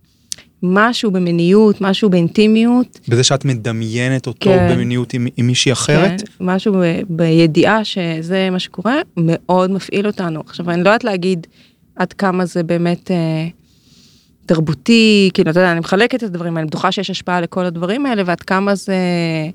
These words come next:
Speaker 1: אה, כל מיני פצעים, אה, אישיים שלי שעדיין נסחבים שם, ועד כמה זה משהו שאולי כמעט אי אפשר לברוח ממנו.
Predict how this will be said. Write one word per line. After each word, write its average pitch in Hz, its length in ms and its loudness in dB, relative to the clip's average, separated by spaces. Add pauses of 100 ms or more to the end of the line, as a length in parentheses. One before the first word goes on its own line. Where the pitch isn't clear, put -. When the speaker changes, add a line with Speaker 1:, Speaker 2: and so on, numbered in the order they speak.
(580)
Speaker 1:
אה, 151 300 -6
כל 180 120 0
מיני 180 160 4
פצעים, 185 500 2
אה, 165 140 2
אישיים 175 380 4
שלי 175 260 2
שעדיין 175 320 2
נסחבים 180 460 0
שם, 392 260 0
ועד 190 140 0
כמה 240 320 0
זה 240 100 -2
משהו 233 360 -2
שאולי 202 540 2
כמעט 180 320 -4
אי 180 60 -6
אפשר 180 180 -6
לברוח 165 340 -2
ממנו. 147 260 -10